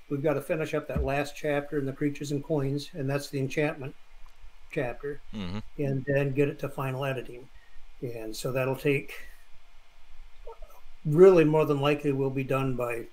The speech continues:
Speaker 1: end of September with all that. But then we've also gotta get the dice.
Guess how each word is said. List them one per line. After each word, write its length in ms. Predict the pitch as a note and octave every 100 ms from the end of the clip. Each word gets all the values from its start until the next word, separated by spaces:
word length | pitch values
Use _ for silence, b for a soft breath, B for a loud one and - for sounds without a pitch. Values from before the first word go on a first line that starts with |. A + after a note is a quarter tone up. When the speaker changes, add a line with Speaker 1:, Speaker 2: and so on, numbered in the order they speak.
| - -
Speaker 1:
end 160 | - C3+
of 80 | A#2+
September 640 | A3+ G#3+ D#3+ C#3 C#3 D#3+ - - - - - -
with 180 | E3+ D#3
all 220 | E3+ D3+ C#3
that. 380 | D3 D3 - -
But 140 | D3+
then 140 | D3 D3+
we've 140 | D3+
also 260 | D3 C#3+ E3
gotta 180 | C#3+ C#3
get 140 | D3+
the 60 | D#3
dice. 480 | C#3+ C3 C#3+ -